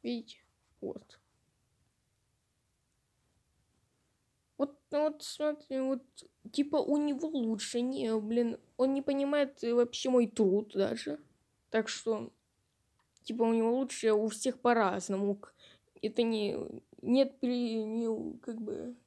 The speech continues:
как сказать щас? Не важно, у кого лучше, важно, что есть. Надеюсь, это, конечно, я щас, да, ск-, правильно сказал. Но важно, эт-, это важно.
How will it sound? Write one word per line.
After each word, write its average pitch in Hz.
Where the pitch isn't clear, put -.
как -
сказать 240
щас? -
Не 254
важно, 311
у 285
кого 277
лучше, 214
важно, 254
что -
есть. -
Надеюсь, 214
это, 214
конечно, 214
я 208
щас, 214
да, 302
ск-, 202
правильно 220
сказал. 208
Но 226
важно, 233
эт-, -
это 240
важно. 240